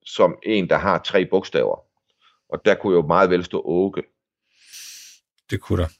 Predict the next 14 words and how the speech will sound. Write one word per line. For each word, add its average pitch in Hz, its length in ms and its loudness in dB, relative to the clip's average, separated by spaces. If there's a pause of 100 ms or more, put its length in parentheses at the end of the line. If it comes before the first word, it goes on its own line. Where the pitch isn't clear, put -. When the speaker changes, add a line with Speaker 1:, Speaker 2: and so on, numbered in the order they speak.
(840)
Speaker 1:
Øh, 80 320 2
men, 87 400 0
men 98 160 2
igen, 101 360 2 (520)
det, 127 120 2
og 147 160 4
det 139 120 2
giver 127 120 4
mening 131 380 0
i 113 40 -4
så 120 180 2
fald, 87 160 0
så, 117 200 -2
så, 110 240 2